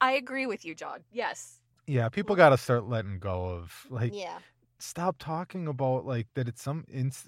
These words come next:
Speaker 2: some valued institution as if it wasn't, as if you didn't watch that show now and say, "Oh, this is problematic on a lot of levels."
Speaker 3: Mm-hmm.
Speaker 2: Like, give it a reimagining. So what? And frankly,
Speaker 1: It's still
Speaker 2: I like
Speaker 1: there.
Speaker 2: the
Speaker 1: It doesn't
Speaker 2: idea
Speaker 1: erase,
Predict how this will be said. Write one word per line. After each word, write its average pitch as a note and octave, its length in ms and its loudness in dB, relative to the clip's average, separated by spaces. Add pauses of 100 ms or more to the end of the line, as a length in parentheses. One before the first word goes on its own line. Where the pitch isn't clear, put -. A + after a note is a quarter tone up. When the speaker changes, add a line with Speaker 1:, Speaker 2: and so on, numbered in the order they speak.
Speaker 2:
some D3+ 320 -4
valued C3+ 520 0
institution C3 640 -6
as A2+ 120 -4
if B2+ 120 -6
it B2+ 80 -2
wasn't, D3 400 -2 (340)
as E3 140 0
if - 140 0
you F#3+ 180 -4
didn't E3 340 -6
watch A#2 460 0
that C3 300 2 (420)
show B2+ 400 2
now A2+ 320 2
and A#2 80 0
say, A2 240 -2 (160)
"Oh, G2+ 560 -2
this A#2+ 200 -4
is A#2 80 -4
problematic F#2+ 800 -4
on F#2 80 -6
a E2+ 60 -8
lot G#2 340 2
of G#2 80 -2
levels." F2+ 640 -10
Speaker 3:
Mm-hmm. F#3 220 -14 (840)
Speaker 2:
Like, D#3+ 180 -2 (300)
give A3 160 -2
it D#4 60 -6
a D#4+ 40 -6
reimagining. B3+ 720 -6
So - 160 -8
what? F#3 400 2
And E3+ 180 0
frankly, A#3+ 520 -4
Speaker 1:
It's - 140 -6
still - 180 2
Speaker 2:
I A#3 40 10
like C#4 160 10 (100)
Speaker 1:
there. G3+ 120 6
Speaker 2:
the F3 60 8
Speaker 1:
It - 40 6
doesn't - 180 4
Speaker 2:
idea - 120 2
Speaker 1:
erase, F4 300 0